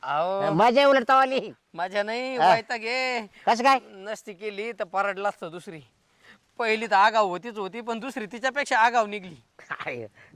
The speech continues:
Speaker 2: का रे, तो आपण पाच करले होत्या आणि तो आताशी दोनच केले. आई, हं?
Speaker 1: काय झालं तुम्हाला सांगतो,
Speaker 2: हा.
Speaker 1: शेतात कामाला गेलं,
Speaker 2: हा.
Speaker 1: पहिली वाली आली, म्हणली, "माझ्याकडे जेवायला चला." म्हणलं, "चल बाबा." गेलो जेवायला, तेवढ्यात दुसरी आली,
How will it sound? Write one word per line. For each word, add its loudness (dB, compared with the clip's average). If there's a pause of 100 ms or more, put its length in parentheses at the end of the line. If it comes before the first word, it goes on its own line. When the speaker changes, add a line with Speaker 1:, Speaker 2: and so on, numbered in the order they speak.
Speaker 2:
का -2
रे, -2
तो 2
आपण 4
पाच 2
करले 2
होत्या 4 (560)
आणि -14
तो 0
आताशी 0
दोनच 2
केले. -2 (520)
आई, -2 (500)
हं? -4 (280)
Speaker 1:
काय -4
झालं -10
तुम्हाला -12
सांगतो, -12
Speaker 2:
हा. -12
Speaker 1:
शेतात 0
कामाला -8
गेलं, -12
Speaker 2:
हा. -4
Speaker 1:
पहिली -4
वाली -10
आली, -8
म्हणली, -12
"माझ्याकडे -10
जेवायला -4
चला." -10
म्हणलं, -10
"चल -12
बाबा." 2
गेलो -6
जेवायला, 0 (360)
तेवढ्यात 2
दुसरी -6
आली, 2